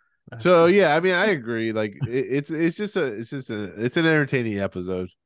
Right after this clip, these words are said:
Speaker 2: Like, it doesn't, like, you know, move the needle on the Twilight Zone. It's just an episode. Uh, apparently, Errol Hamner Junior, his next ep-, like, the next two episodes that he does are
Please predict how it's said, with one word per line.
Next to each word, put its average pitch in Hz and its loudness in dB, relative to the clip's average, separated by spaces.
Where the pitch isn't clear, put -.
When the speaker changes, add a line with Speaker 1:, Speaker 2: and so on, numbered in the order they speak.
Speaker 2:
Like, 107 0
it 120 2
doesn't, 123 0
like, 120 0
you 117 -4
know, 113 -2
move 117 -2
the 113 -4
needle 113 -4
on 110 -6
the 107 -10
Twilight 107 -4
Zone. 104 -8
It's 104 -8
just 110 -10
an 117 -4
episode. 143 0
Uh, 117 0
apparently, 135 2
Errol 127 2
Hamner 120 -6
Junior, 117 -4
his 110 -6
next 110 -4
ep-, 110 0
like, 104 -4
the 113 -12
next 110 -6
two 117 -4
episodes 107 -4
that 104 -2
he 98 -6
does 101 -2
are 98 -8